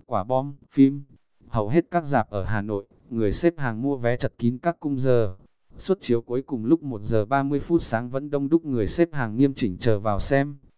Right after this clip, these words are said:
Rạp nào cũng thuê công an bảo vệ không thì vỡ rạp. Phim Số Đỏ ra mắt hot kinh khủng. Điều đó khiến tôi rất vui. Khi M C Diễm Quỳnh hỏi rằng, Số Đỏ ngày đó gây sốt vì có nhiều cảnh nóng,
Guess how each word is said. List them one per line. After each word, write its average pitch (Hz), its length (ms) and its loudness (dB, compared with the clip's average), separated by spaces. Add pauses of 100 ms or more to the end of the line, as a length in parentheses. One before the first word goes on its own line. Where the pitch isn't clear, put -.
(240)
Rạp 113 240 0
nào 104 200 0
cũng 127 200 -10
thuê 151 200 0
công 143 220 -6
an 139 220 0
bảo 101 180 0
vệ 107 200 0
không 143 240 -6
thì 107 300 -4 (640)
vỡ 139 220 -4
rạp. 127 300 2 (500)
Phim 139 340 4 (100)
Số 127 240 -4
Đỏ 104 340 0
ra 131 180 0
mắt 160 220 0
hot 165 240 -4
kinh 147 180 2
khủng. 95 260 -6 (480)
Điều 107 200 2
đó 107 180 0
khiến 120 240 -2
tôi 143 200 2
rất 160 200 0
vui. 143 340 4 (840)
Khi 143 180 -2 (120)
M - 20 -2
C 139 280 6
Diễm 143 200 2
Quỳnh 117 220 -2
hỏi 104 220 0
rằng, 104 340 -2 (240)
Số 123 220 -4
Đỏ 127 180 -2
ngày 101 220 -2
đó 107 200 0
gây 143 180 2
sốt 160 260 0
vì 120 200 0
có 113 160 -6
nhiều 131 200 2
cảnh 98 280 -4
nóng, 110 320 -4